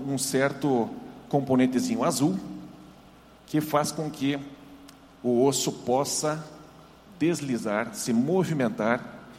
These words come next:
sem causar muito atrito entre essas duas partes. Ok? Então, nós temos ali a clavícula, nós temos, é, a, o, a escápula, que ela tem algumas,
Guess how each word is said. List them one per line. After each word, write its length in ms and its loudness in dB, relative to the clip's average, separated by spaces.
sem 360 -4
causar 340 0
muito 380 -2
atrito 580 -4
entre 420 -4
essas 300 -6
duas 260 -2
partes. 580 -6
Ok? 680 0
Então, 100 4
nós 160 4
temos 260 4
ali 160 4
a 40 -4
clavícula, 680 2
nós 160 2
temos, 600 2
é, 460 2
a, 120 0
o, 300 2
a 60 0
escápula, 580 2
que 80 -4
ela 160 2
tem 260 0
algumas, 600 -2